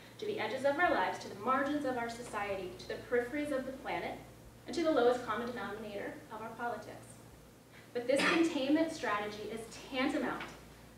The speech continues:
to making them political spectacles so we don't have to see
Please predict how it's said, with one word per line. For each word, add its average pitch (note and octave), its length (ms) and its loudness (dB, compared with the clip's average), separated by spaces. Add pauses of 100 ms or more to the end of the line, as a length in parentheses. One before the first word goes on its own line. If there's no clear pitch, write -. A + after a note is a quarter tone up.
(120)
to B3 100 -2
making C4 320 6
them G#3+ 240 0
political B3 340 -4
spectacles G#3 640 -6
so A#3+ 60 -6
we A3 200 -8
don't A3+ 380 -2
have A#3 320 -2
to A#3+ 80 -6
see G3 460 -4